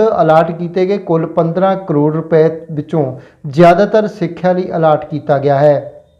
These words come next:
ਉਹਨਾਂ ਕਿਹਾ ਕਿ ਸਮਾਜਿਕ ਵਿਕਾਸ ਵਿੱਚ ਸਿੱਖਿਆ ਦੀ ਮਹੱਤਵਪੂਰਨ ਭੂਮਿਕਾ ਹੈ। ਉਹਨਾਂ ਕਿਹਾ ਕਿ ਸੰਸਦ ਮੈਂਬਰ ਹੋਣ ਦੇ ਨਾਤੇ ਉਹਨਾਂ ਨੇ ਲੁਧਿਆਣਾ ਦੇ ਸਮੁੱਚੇ ਵਿਕਾਸ ਲਈ ਬਹੁਤ ਵਧੀਆ ਵਿਕਾਸ ਕਾਰਜ ਕੀਤੇ ਹਨ ਅਤੇ ਕਈ ਕੰਮ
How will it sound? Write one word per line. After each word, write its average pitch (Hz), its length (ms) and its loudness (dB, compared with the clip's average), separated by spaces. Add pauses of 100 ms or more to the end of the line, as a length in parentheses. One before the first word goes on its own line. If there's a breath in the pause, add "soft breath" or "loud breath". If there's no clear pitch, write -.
(460 soft breath)
ਉਹਨਾਂ 208 160 6
ਕਿਹਾ 214 180 6
ਕਿ 240 140 2
ਸਮਾਜਿਕ 170 640 0 (420)
ਵਿਕਾਸ 165 600 2
ਵਿੱਚ 196 260 -6
ਸਿੱਖਿਆ 180 500 -2
ਦੀ 175 140 -4
ਮਹੱਤਵਪੂਰਨ 147 720 -4
ਭੂਮਿਕਾ 147 480 0
ਹੈ। 202 120 2
ਉਹਨਾਂ 170 260 -2
ਕਿਹਾ 151 220 2
ਕਿ 147 340 -2 (260 loud breath)
ਸੰਸਦ 196 480 4
ਮੈਂਬਰ 190 360 2
ਹੋਣ 175 260 0
ਦੇ 185 120 0
ਨਾਤੇ 156 340 0
ਉਹਨਾਂ 170 300 -2
ਨੇ 175 140 0
ਲੁਧਿਆਣਾ 156 520 0
ਦੇ 165 160 -2
ਸਮੁੱਚੇ 160 500 -2
ਵਿਕਾਸ 143 460 0
ਲਈ 135 320 -2 (360 loud breath)
ਬਹੁਤ 165 520 2
ਵਧੀਆ 175 380 0
ਵਿਕਾਸ 156 520 0
ਕਾਰਜ 139 340 0
ਕੀਤੇ 151 360 -6
ਹਨ 196 200 -2
ਅਤੇ 147 340 -4 (280 loud breath)
ਕਈ 208 280 4
ਕੰਮ 202 280 4